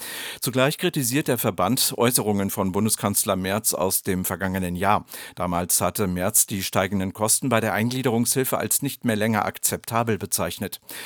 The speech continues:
Die Höhe der Kosten sei nicht zuletzt die Folge von Politikversagen, so der Verband.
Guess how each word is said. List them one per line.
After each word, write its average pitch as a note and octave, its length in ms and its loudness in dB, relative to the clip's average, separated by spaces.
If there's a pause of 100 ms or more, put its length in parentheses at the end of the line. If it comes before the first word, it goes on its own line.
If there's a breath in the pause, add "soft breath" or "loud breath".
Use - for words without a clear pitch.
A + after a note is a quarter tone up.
(280 loud breath)
Die B2 80 -2
Höhe D3+ 220 2
der C#3 120 2
Kosten C3 520 2
sei C3 180 6
nicht B2+ 300 4
zuletzt A#2 480 2
die A2+ 100 2
Folge A#2 380 4
von A2+ 240 0
Politikversagen, F#2 1300 0
so F#2 200 -2
der F2 160 -2
Verband. F#2+ 140 -2